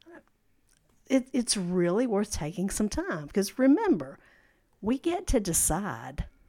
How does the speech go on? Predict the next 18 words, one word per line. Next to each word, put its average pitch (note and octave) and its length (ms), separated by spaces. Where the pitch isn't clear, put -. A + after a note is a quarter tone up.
what G3+ 320
thoughts G#3+ 400
we F#3+ 120
want F3 180
to D3 40
spend D#3+ 300
time G3+ 360
on. C#3+ 340
We D#3+ 140
get A#4+ 180
to F4+ 80
decide G#3 520
what F3+ 240
thoughts - 360
to F3 140
believe, D3 640
because F3+ 460
not F3 520